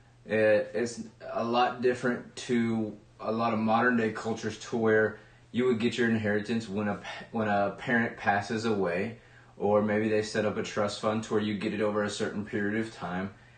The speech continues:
But here, a son could request it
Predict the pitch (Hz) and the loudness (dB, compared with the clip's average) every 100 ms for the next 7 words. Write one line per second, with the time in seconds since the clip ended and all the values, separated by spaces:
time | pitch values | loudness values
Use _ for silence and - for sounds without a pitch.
0 | - - - 117 - - 190 175 131 127 | -20 -20 -2 0 0 2 6 8 8 4
1 | - 135 139 - - 123 113 113 - - | 4 4 4 -2 0 2 2 0 -4 -4
2 | 110 104 - - 143 135 - - 98 87 | -2 -2 -6 4 6 6 2 -4 -4 -4
3 | - - | -10 -18